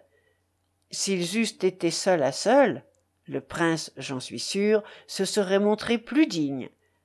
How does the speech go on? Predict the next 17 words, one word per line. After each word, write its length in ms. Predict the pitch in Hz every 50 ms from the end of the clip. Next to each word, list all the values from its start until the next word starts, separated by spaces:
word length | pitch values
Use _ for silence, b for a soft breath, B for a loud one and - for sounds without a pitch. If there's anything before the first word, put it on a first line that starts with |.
| _ _ _ _ _ -
Mais 200 | 165 185 185 196
notre 360 | 202 202 196 190 - - 170
malencontreuse 920 | 165 175 202 208 208 214 202 202 - 190 196 190 - - 196 190 185 180 -
présence 680 | - - - 170 170 165 175 165 165 175 175 - -
le 120 | 185 175 170
déprimait. 760 | 156 143 165 175 170 - - - 156 147 139 98 - - - _ b b b b b b b b b b b b _ _ _ -
Il 160 | - 285 269
était 240 | 320 320 320 330 311
trop 260 | 311 - - 302 269 -
aimable, 640 | 277 262 247 247 247 233 190 151 127 117 120 117 - b b b b b
et 100 | 160 180
sa 220 | - - 214 202
mine 380 | 196 202 202 202 190 185 175 - -
égarée 640 | - 247 240 190 185 180 175 160 175 196 247 269 262
trahissait 520 | - - 185 175 175 185 185 - - 202
son 180 | 202 - 233 233
malaise. 580 | 233 277 285 254 175 151 156 175 180 180 -